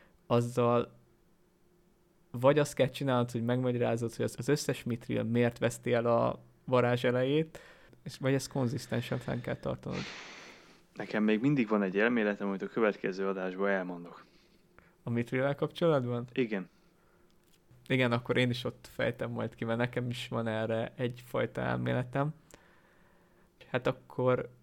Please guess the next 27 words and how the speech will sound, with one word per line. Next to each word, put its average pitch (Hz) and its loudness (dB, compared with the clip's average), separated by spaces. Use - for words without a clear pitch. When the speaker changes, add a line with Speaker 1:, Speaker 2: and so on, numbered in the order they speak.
Speaker 1:
ami 143 0
még 123 2
történetszálunk 120 2
maradt, 120 0
azok 123 -2
a 120 -2
tündék 127 2
és 120 -6
Sauron, 120 -4
de 120 -2
ahogy 123 0
nézem 117 0
itt 117 -4
a 123 -6
felvétel 120 0
hosszát, 123 -2
meg 113 -4
a 120 2
fáradt 120 -2
fejedet, 123 -2
szerintem 117 -6
ezt - -10
napoljuk 113 -4
el 120 -2
egy 113 -2
második 120 0
alkalomra. 120 0